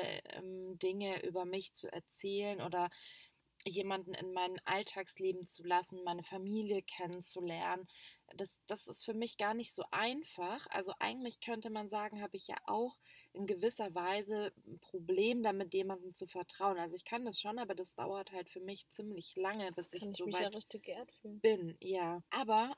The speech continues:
Speaker 1: ähm, jetzt sagst du ja auch, du kannst zum Beispiel keine One-Night-Stands haben,
Speaker 2: Mhm.
Speaker 1: weil diese Vertrauensebene fehlt. Und ich finde zum Beispiel, wenn du jemanden nur einmal triffst und egal, ob du zu dem nach Hause gehst oder das irgendwo außerhalb stattfindet oder bei dir zu Hause,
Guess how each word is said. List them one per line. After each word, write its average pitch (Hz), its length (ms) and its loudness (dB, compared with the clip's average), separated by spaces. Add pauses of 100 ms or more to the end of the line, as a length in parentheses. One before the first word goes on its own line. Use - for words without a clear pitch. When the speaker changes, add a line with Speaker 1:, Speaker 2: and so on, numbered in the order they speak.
Speaker 1:
ähm, 214 240 0
jetzt 202 200 4
sagst - 320 4
du 240 40 2
ja 226 240 2
auch, 220 320 6
du 202 140 -4
kannst 214 420 0
zum 190 100 -2
Beispiel 226 600 2 (380)
keine 208 340 4
One-Night-Stands 196 880 4
haben, 208 440 2
Speaker 2:
Mhm. - 40 -8
Speaker 1:
weil 208 560 4 (380)
diese 190 440 -6
Vertrauensebene 190 1400 2
fehlt. 170 360 0
Und 160 180 -6
ich - 200 -2
finde 175 280 -6
zum 170 160 -8
Beispiel, 190 540 -6 (640)
wenn 190 180 -4
du 185 80 -4
jemanden 190 600 -4
nur 180 240 -6
einmal 226 520 -4
triffst - 520 -4
und 175 120 -12
egal, 180 380 -2
ob - 160 -12
du 175 100 -10
zu - 180 -8
dem 180 180 -4
nach 170 180 -12
Hause 220 280 -2
gehst 214 300 -6
oder 185 120 -12
das - 200 -12
irgendwo 165 260 2
außerhalb 208 460 0
stattfindet 202 600 -4
oder 170 180 -6
bei 160 140 -6
dir 196 260 2
zu 202 200 -8
Hause, 214 420 -2